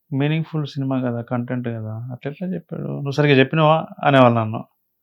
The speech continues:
"నువ్వు సరిగ్గా చెప్పినావు, నువ్వు ఎట్లా చెప్పినావు చెప్పు." <laughs> విష్ణు గారు కూడా, "ఎలా చెప్పినావు చెప్పు" అంటే, "ఎలా ఏం సార్, మీకు చెప్పినట్టే చెప్పినా కన్నా." "సర్లే, ఓకే,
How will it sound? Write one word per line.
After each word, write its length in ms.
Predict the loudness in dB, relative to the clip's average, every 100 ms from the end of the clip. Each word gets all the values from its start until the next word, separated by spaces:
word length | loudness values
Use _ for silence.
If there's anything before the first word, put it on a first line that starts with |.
| _ _ _ -20 _ 0
"నువ్వు 140 | 4
సరిగ్గా 200 | 4 4
చెప్పినావు, 240 | 4 2
నువ్వు 140 | 4 4
ఎట్లా 140 | 4
చెప్పినావు 280 | 4 4 2
చెప్పు." 360 | 0 -2 -6 -8 -6
<laughs> 520 | -4 -4 -4 -8 -2
విష్ణు 280 | -4 0 2
గారు 120 | 4
కూడా, 220 | 2 -2 _ _ -20 -20 _ 4
"ఎలా 200 | 6 6
చెప్పినావు 280 | 2 0 -2
చెప్పు" 160 | -4
అంటే, 320 | -6 -4 -2
"ఎలా 220 | 0 0 2
ఏం 160 | 0
సార్, 180 | -2 -2
మీకు 200 | 0 -2
చెప్పినట్టే 340 | -2 -4 -4
చెప్పినా 320 | -4 -4 -6 -6 -6 -8
కన్నా." 260 | -8 -8 -10 -18 _ _ _ _ _ _ _ _ _ -6
"సర్లే, 320 | -4 -2 -2
ఓకే, 540 | -2 -6 -8 -8 -10